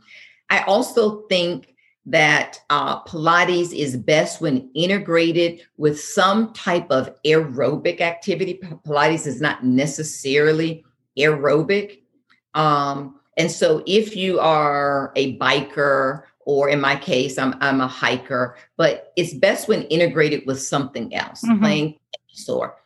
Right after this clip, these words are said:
Speaker 1: something that's a little bit more aerobic.
Speaker 2: Brisk
Speaker 1: I
Speaker 2: walking, right?
Speaker 1: Just walking. I just walk. I'm a walker and a hiker. I just walk.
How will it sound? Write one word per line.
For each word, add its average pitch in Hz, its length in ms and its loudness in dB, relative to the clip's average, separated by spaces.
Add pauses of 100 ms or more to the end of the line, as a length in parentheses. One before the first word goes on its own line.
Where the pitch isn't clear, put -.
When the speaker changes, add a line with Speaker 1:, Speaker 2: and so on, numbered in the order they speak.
(180)
Speaker 1:
something 175 460 0
that's 151 200 0
a - 80 0
little 156 400 2
bit 151 280 2
more 139 520 -4
aerobic. 127 840 -2
Speaker 2:
Brisk 269 440 0
Speaker 1:
I 214 60 4
Speaker 2:
walking, 214 500 0
right? 170 380 -4 (760)
Speaker 1:
Just 240 260 0
walking. 247 440 0
I 233 140 2
just - 260 -4
walk. - 460 -2
I'm 196 120 0
a 214 100 0
walker 170 380 -2
and 190 120 -10
a - 20 -8
hiker. 190 320 -6
I 190 80 -4
just 202 240 -8
walk. - 360 -6